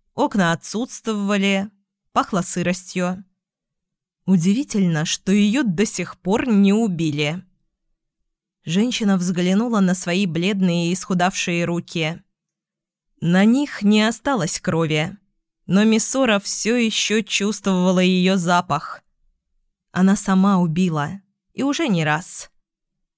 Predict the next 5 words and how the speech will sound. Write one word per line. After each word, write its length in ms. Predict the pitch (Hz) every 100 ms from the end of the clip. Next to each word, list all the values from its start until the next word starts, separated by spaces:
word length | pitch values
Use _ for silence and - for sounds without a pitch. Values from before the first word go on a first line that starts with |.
| _ _ _ _
«Слишком 800 | - - 170 190 254 - 254 240
много 760 | 226 196 175 170 170 165 165 156
раз», 560 | 151 175 - - - _ _ _ _ _ _ _ -
подумалось 640 | 175 170 175 170 190 -
ей. 420 | 170 160 - -